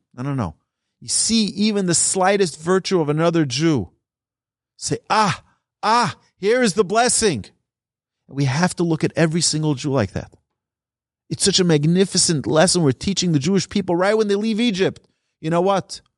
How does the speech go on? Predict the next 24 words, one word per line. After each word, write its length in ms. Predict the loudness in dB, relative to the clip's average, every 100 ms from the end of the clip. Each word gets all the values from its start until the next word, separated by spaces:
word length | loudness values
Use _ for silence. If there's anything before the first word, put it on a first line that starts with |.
| _ _ _ _ _ _ _ _ _ _ 2
Every 400 | 2 2 0 -2
person 400 | 0 -2 0 0
has 160 | 0
virtue. 440 | 0 -4 -4 -6 -8 _ _ -4
It 120 | -2
might 240 | 0 -2
be 140 | 0 0
the 140 | 2
little 220 | 2 0
s-, 320 | 0 -2 -4 -2
little 340 | 0 0 0
sliver 720 | 0 -2 -2 -2 0 0 -2 _ _ _ _ _ _
of 140 | -4 0
that 200 | -2 0
moon. 380 | 0 0 -2 -6 _ _ _ _ _ -4
You're 120 | 0
able 160 | 0 -2
to 100 | -6
see 200 | -6 -4
something 520 | -4 -2 -2 -2 -2
good 160 | 0 0
in 100 | -2
another 260 | -2 -2
person. 420 | -2 0 0 -4